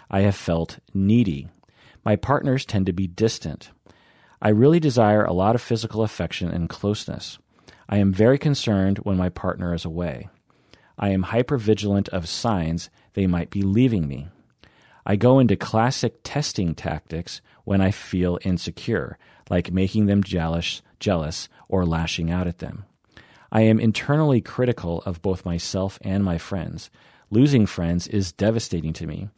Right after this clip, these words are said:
I mostly put others' needs above my own. I rush into romantic relationships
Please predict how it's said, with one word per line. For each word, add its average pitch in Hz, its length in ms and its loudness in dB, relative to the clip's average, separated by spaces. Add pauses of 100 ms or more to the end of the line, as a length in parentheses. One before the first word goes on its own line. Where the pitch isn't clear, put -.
(340)
I 104 80 2
mostly 139 460 4
put - 360 -2 (160)
others' 98 400 0
needs 92 300 -2
above 87 300 -6
my 80 160 -4
own. 78 320 -8 (360)
I 92 100 0
rush 101 420 0
into 104 340 0
romantic 92 480 -2
relationships 92 680 -4